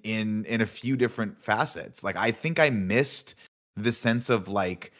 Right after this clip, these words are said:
the, the tension that was drawn in the last one because there was hope. In this one, you sort of start off, you're like, "There's no hope for this."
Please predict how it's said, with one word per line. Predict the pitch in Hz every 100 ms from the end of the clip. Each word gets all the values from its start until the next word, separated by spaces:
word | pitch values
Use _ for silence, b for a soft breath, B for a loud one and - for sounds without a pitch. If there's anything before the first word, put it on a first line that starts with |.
| _ -
the, | 123
the | 120
tension | - - 117 127 143
that | 123 107
was | 104
drawn | 87 95 104
in |
the | 101
last | 87 98 -
one | 127
because | 113 - 92
there | 101
was | 80 82 90
hope. | - 85 104 -
In | 127
this | 202 226
one, | 185
you | 131
sort | 143 117
of |
start | 117 104
off, | 101
you're | 104
like, | 113
"There's | 139
no | 101
hope | - -
for | -
this." | - -